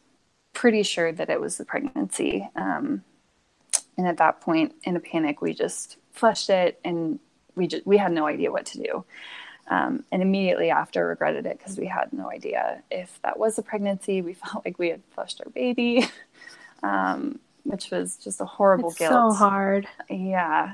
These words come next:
Speaker 1: um, something that we just hadn't even thought about, you know, before any of this happening. Um,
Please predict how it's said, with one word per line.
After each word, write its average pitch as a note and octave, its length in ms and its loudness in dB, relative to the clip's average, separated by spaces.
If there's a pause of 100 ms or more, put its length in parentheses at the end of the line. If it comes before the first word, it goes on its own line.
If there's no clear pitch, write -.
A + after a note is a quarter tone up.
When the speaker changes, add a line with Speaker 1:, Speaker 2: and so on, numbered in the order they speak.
(120)
Speaker 1:
um, F#3+ 560 -8 (260)
something F#3 380 -4
that E3 140 -4
we F3 160 -2
just - 360 -8 (280)
hadn't A3 300 -4
even G3+ 220 -2
thought B3 340 0
about, D#3 480 2
you F3+ 140 -4
know, F3 180 -6
before F#3+ 320 -4
any F3+ 180 -4
of E3+ 100 -12
this - 200 -10 (100)
happening. - 560 -6 (720)
Um, - 600 -6